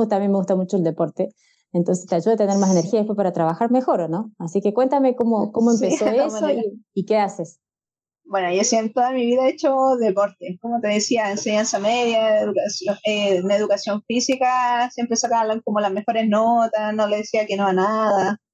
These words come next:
Speaker 2: Yo no salto, pero lo intento. <laughs> Eh, y se me dio esta oportunidad de, yo primero empecé, ahora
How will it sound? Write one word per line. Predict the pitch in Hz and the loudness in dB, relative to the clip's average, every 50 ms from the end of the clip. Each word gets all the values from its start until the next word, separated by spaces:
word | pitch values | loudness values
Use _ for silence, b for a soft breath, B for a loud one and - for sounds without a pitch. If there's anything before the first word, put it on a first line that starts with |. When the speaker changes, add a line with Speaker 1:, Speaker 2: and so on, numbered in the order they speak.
| _ _ _ - | _ _ _ -4
Speaker 2:
Yo | 220 269 294 | -2 0 0
no | 302 254 | 0 -2
salto, | - 339 320 311 - - 247 247 214 | -2 0 -2 -2 -2 -2 -4 -2 0
pero | 240 233 233 233 233 233 220 190 - | 0 0 0 0 0 -2 -4 -6 -4
lo | - 233 233 | -2 0 0
intento. | 226 220 - 277 294 285 269 262 - - - 254 240 247 - - - - | 0 0 0 0 0 0 0 -4 -4 -2 0 2 2 2 0 -2 -4 -6
<laughs> | 370 359 269 - _ b b b b b b b b - - - | -6 -6 -6 -8 _ b b b b b b b b -20 -14 -8
Eh, | 226 233 226 226 226 226 220 220 214 214 208 208 202 202 202 202 202 202 196 196 202 220 - _ _ _ _ _ _ - - _ | -4 -2 0 2 2 4 4 4 4 4 4 4 4 4 4 2 2 2 0 -2 -2 -4 -8 _ _ _ _ _ _ -20 -8 _
y | - 277 | -2 -2
se | 269 311 | 0 0
me | 294 285 | 0 0
dio | 277 302 330 | 2 2 0
esta | 392 392 403 427 381 381 381 370 - - _ | 0 0 0 0 0 2 0 0 -2 -4 _
oportunidad | - 277 277 269 269 277 277 _ - 269 247 233 214 226 226 247 262 240 226 233 - _ - 294 - - | -4 -2 0 0 -2 -2 -2 _ -8 -8 -6 -4 -4 -2 0 0 0 0 -2 -6 -10 _ -10 -10 -8 -4
de, | 240 233 226 233 233 247 262 269 285 294 - - | -4 -2 -2 -2 0 0 0 0 -2 -2 -4 -2
yo | 240 269 277 | 0 0 2
primero | 277 320 302 302 302 330 | 0 0 0 0 0 0
empecé, | 320 320 320 285 285 285 - 302 294 302 302 302 294 294 294 285 285 277 269 254 233 226 - | 0 0 0 -2 -2 -2 0 0 0 0 0 0 0 2 2 2 2 0 0 0 -2 -2 -2
ahora | - 233 254 269 247 190 190 190 | -2 0 0 0 0 -2 -4 -6